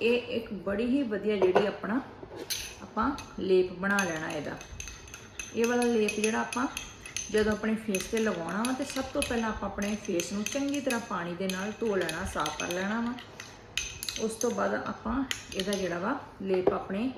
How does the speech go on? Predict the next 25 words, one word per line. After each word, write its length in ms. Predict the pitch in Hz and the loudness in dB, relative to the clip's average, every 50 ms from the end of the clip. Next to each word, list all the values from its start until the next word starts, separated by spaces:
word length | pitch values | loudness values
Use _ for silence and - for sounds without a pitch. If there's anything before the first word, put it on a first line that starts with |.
| - - - - - - - | 8 8 8 2 -10 -14 -10
ਫੇਸ 280 | - - 226 220 220 220 | 2 4 6 6 6 4
'ਤੇ 160 | - 233 214 | 2 0 0
ਲਗਾ 340 | 208 202 190 175 170 165 165 | 2 2 0 0 0 -2 0
ਲੈਣਾ 240 | 170 180 190 220 240 | 0 0 0 2 4
ਵਾ। 140 | 254 262 262 | 4 2 2
ਇਹਨੂੰ 260 | 254 208 196 190 196 | 2 0 -2 -2 -2
ਫੇਸ 320 | - - 202 185 185 180 - | -2 -2 0 0 0 0 -2
'ਤੇ 120 | - 208 | -4 -2
ਲਗਾਉਣ 340 | 196 190 - 175 170 170 175 180 | 0 4 2 2 2 2 -6 -4
ਤੋਂ 140 | - 202 185 | -4 -4 -4
ਬਾਅਦ 320 | 175 165 165 185 196 190 | -4 -4 -4 -2 -4 -4
ਆਪਾਂ 280 | 185 - - - 185 175 | -6 -6 -6 -6 -6 -4
ਇਹਨੂੰ 280 | 170 170 185 214 240 240 - - - - - - - - - - | -4 -2 -2 -2 -2 -4 -6 -12 -16 -18 -18 -8 2 2 4 6
ਦਸ 200 | 226 262 285 - | 8 6 6 4
ਤੋਂ 140 | - - 294 - - | 2 -2 -4 0 2
ਪੰਦਰਾਂ 320 | 226 196 190 185 196 202 | 2 2 2 2 2 2
ਮਿੰਟ 240 | 202 208 214 202 - | 2 0 0 0 -2
ਰੱਖਣਾ 380 | 220 208 - - - 196 196 208 | -4 -4 -4 -4 -4 -2 0 2
ਵਾ। 160 | 226 247 262 254 - 254 202 - - - - - - - - | 2 2 2 0 0 -2 -6 -6 -8 -16 -18 -18 -18 -12 -6
ਕਿਸੇ 240 | 220 214 - 254 262 | -4 -2 0 2 2
ਵੀ 80 | 262 262 | 2 2
ਤਰ੍ਹਾਂ 240 | - 226 214 208 202 | 0 0 -2 0 0
ਦੀ 100 | 196 214 | 0 -2
ਕੋਈ 220 | 214 - 208 220 208 | 0 2 2 2 2
ਆਪਾਂ 320 | 196 - - 202 202 208 | 0 -2 -4 -4 -4 -4